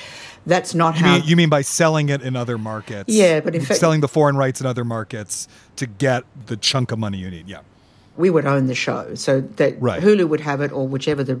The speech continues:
Speaker 1: the U S broadcasters would have it for North America, and we would have the rest of the world, and we would fund the, the missing bit between the license <laughs> fee and the cost of making the show, um, from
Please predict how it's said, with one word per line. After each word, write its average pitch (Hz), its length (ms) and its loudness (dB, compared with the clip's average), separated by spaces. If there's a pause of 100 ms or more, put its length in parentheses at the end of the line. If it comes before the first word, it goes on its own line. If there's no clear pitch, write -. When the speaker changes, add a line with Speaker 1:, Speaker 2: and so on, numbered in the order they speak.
(220)
Speaker 1:
the 135 360 -4 (340)
U 143 200 2
S 131 220 2
broadcasters 143 680 -2
would 139 140 -2
have 143 300 0
it - 320 -2
for 143 140 -6
North 135 200 2
America, 180 500 0 (380)
and 151 100 0
we 147 140 2
would 135 120 2
have 135 160 -2
the 135 60 -2
rest 127 220 0
of 131 60 -6
the 131 60 -4
world, 131 280 0
and 131 180 -2
we 147 140 2
would 135 260 0
fund 135 520 0 (560)
the, 131 520 2 (100)
the 135 100 -2
missing 139 380 2
bit 135 300 0
between 131 360 -2
the 131 80 -2
license 135 440 0
<laughs> - 0 -
fee 190 220 2
and 139 100 0
the 139 60 0
cost 165 340 -6
of 226 60 -6
making 147 300 -2
the 143 80 -6
show, - 360 0 (720)
um, 139 640 2 (260)
from 131 420 0